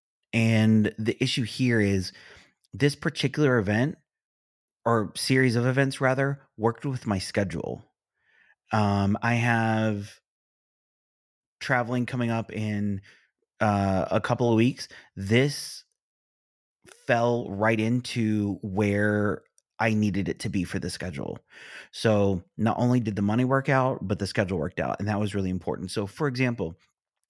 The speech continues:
I have an event in New York, uh, next week.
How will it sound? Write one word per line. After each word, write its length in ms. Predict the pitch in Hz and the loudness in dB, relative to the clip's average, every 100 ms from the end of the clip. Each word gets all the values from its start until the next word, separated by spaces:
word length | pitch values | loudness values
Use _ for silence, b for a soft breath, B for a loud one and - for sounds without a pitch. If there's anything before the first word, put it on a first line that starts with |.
| - | -6
I 120 | 120 | -2
have 360 | 113 120 113 110 - | -2 -2 -2 -2 -4
an 80 | 107 | -4
event 200 | 107 98 | -2 -2
in 60 | |
New 60 | 101 | -2
York, 340 | 104 107 - - B B B B - | 0 -2 -4 -12 B B B B -2
uh, 1120 | 107 98 98 92 92 90 90 90 90 90 90 90 | 2 4 4 2 2 2 2 2 2 2 2 2
next 320 | 92 117 - | 2 0 0
week. 320 | 156 156 - | 0 0 -6